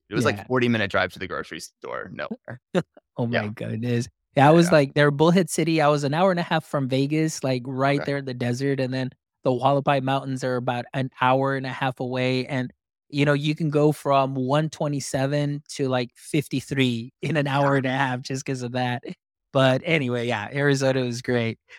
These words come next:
Speaker 2: So I wanna ask you, Evan, uh, you know, now with your experience and, you know, working with schools and, and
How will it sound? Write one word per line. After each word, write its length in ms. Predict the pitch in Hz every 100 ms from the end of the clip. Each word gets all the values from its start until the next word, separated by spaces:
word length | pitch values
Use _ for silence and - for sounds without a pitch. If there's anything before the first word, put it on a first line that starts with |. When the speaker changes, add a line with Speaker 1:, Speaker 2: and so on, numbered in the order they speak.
| _
Speaker 2:
So 200 | - 247
I 120 | 196
wanna 180 | 330 330
ask 380 | 240 254 - 208
you, 220 | 190 165
Evan, 280 | 185 214 185
uh, 80 | 175
you 100 | 185
know, 200 | 190 170
now 320 | 160 160 185
with 240 | 190 175 -
your 100 | 156
experience 720 | - - 151 139 127 127 -
and, 220 | 131 131
you 60 | 139
know, 100 | 123
working 320 | 135 143 156
with 160 | 135 -
schools 680 | - - 139 123 117 117
and, 340 | 127 120 120 123 - 135 139 _ 156
and 240 | 143